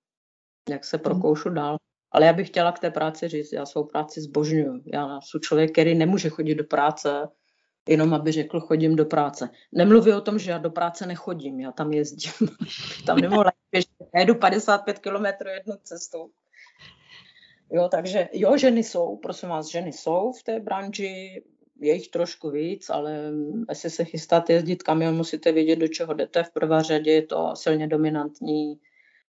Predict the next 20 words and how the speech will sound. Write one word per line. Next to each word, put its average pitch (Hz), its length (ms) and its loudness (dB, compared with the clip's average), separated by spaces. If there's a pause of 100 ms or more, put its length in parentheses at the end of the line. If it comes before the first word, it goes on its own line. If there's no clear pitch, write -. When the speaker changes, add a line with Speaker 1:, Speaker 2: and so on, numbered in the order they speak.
(300)
Speaker 1:
eh, 139 720 0 (280)
záležitost. 156 800 0
Ti 147 100 -6
muži 156 240 0
někteří 156 360 -2
mají 147 200 -2
pořád 147 320 -4
dojem, 147 400 -2
že 147 140 -4
tady 143 200 -4
můžou 143 340 -4
řvát 156 560 2
a 143 220 0
i 143 60 -2
sprostě. 180 720 0
Z-, 156 180 0
poslechnu 160 460 0
si 160 140 -8
takové 165 340 0
slova, 165 480 2